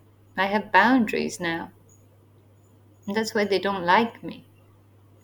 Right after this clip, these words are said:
It's not because I did anything to really hurt them apart from saying no to them, because they're not following God, and I am, and I can't have people around me who are living in sin. And I mean, like,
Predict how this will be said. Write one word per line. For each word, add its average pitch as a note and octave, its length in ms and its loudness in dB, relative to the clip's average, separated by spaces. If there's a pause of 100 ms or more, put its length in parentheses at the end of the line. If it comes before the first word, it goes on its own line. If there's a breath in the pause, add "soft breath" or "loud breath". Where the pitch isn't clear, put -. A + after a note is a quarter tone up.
(140)
It's A3 200 -2
not C#4 180 8
because A3+ 320 4
I F3+ 80 2
did A3 240 4
anything F#3+ 520 0
to F3 100 -8
really F3 500 -2 (280 soft breath)
hurt - 380 6
them F3 200 -4
apart G3 360 2
from F3 140 -6
saying E3 360 -2
no F#3+ 260 2
to G3+ 160 -4
them, E3+ 340 -6 (680)
because A3 320 -2
they're A3 120 0
not A3+ 340 0
following F3 380 0
God, G3+ 380 2
and F#3 120 -4
I G3+ 120 0
am, A#3 380 2
and F#3 120 -4
I G#3 100 -4
can't A#3+ 340 -2
have - 280 2
people A3 260 -4
around A3+ 420 2
me F3+ 200 0
who G#3+ 140 2
are G#3 220 -2 (320 loud breath)
living A3+ 340 4
in A3 100 2
sin. C#4+ 500 0 (1300)
And A3 100 2
I C#4+ 160 6
mean, A#3+ 360 4
like, F3 300 -2